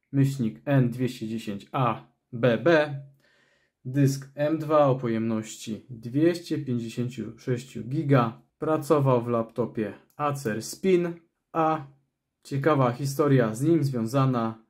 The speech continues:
jest taka, że był to mój tak naprawdę taki drugi prywatny laptop. Ten dysk tam był oryginalnie. Wszystko pracowało. Ja dyski w swoich laptopach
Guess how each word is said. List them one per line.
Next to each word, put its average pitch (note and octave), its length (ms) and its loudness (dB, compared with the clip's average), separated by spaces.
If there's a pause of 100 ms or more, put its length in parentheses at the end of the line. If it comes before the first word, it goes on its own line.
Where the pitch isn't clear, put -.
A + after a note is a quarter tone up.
(160)
jest C#3 400 0
taka, C#3 520 0 (300)
że E3 360 2 (560)
był A#2+ 180 0
to A2 180 -4
mój B2+ 460 2
tak A2 200 -12
naprawdę G#2 440 -14
taki A2+ 260 -12
drugi C#3 360 2
prywatny A#2+ 540 -8
laptop. C3+ 440 0
Ten A2 140 -2
dysk G#2 240 -12
tam G2 220 -10 (560)
był A2 520 -2
oryginalnie. D3+ 920 2 (240)
Wszystko - 420 -4
pracowało. B2 880 2 (520)
Ja B2+ 380 -2
dyski A#2+ 400 -6
w - 80 -14
swoich A2+ 460 -2
laptopach G#2 800 -8